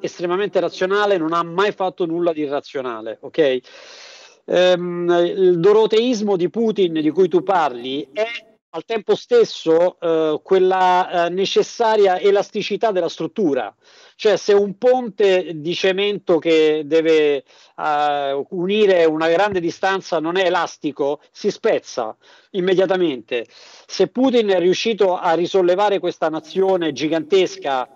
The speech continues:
da una condizione devastante e a farla tornare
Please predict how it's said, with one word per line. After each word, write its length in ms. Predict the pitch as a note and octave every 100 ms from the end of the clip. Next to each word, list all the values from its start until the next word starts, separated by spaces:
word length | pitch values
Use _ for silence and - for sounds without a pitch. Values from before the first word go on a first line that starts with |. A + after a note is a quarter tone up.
| _ _
da 80 | D3
una 160 | D#3+ D#3+
condizione 920 | F3 F3 F3+ - G#3+ G#3+ G3 F3 E3+
devastante 880 | - D3 F#3 E3 G#3+ F#3 C#3 - C#3
e 40 | D#3
a 80 | C#3+
farla 360 | G3+ G3 F#3
tornare 760 | - E3 F3+ G3 G3+ F3+ D#3+